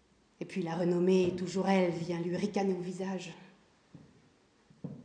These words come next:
Alors la reine court dans toute la cité comme une bacchante.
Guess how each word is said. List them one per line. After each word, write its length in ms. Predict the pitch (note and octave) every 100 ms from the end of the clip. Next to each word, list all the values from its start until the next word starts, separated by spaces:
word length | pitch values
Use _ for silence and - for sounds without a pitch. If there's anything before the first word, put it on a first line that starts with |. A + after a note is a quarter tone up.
| - -
Alors 200 | - A#3
la 120 | A#3+ A3+
reine 360 | C#4 C#4 A3+
court 240 | C#4+ C#4+ -
dans 140 | G#3+
toute 240 | - D4
la 100 | C4
cité 260 | C4+ C#4+ C4
comme 160 | B3+ C#4
une 160 | C4+
bacchante. 540 | A3 - A3+ G3+ -